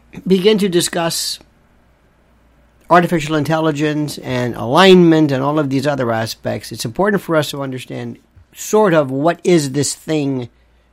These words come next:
called psychopathy, sociopathy, and the like. And I want to address this with you and tell you the way I think you should approach it and what I think is fascinating and what I think is critical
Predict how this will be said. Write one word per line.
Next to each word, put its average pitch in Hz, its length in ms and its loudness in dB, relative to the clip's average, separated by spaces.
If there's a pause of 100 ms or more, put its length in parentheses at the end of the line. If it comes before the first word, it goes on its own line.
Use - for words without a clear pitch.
(140)
called 127 260 -6
psychopathy, 139 540 -8
sociopathy, 117 760 -14
and 107 80 -14
the 113 60 -16
like. 113 380 -20 (2250)
And 180 100 -2
I 214 60 4
want 247 200 8
to - 380 6 (280)
address 185 400 0
this 175 260 -2
with 151 160 -4
you 135 220 -6 (340)
and 165 140 -4
tell 190 160 2
you 175 480 2
the 165 100 -6
way 170 200 0
I 196 200 2
think 180 240 0
you 151 60 -4
should 139 180 -8
approach 123 360 -10
it 117 180 -14
and 143 100 -6
what 143 120 -2
I 170 160 0
think 147 180 -6
is 117 120 -8
fascinating 110 540 -12
and 107 120 -16
what 123 80 -8
I 139 100 -4
think 123 180 -14
is 110 120 -16
critical 107 400 -20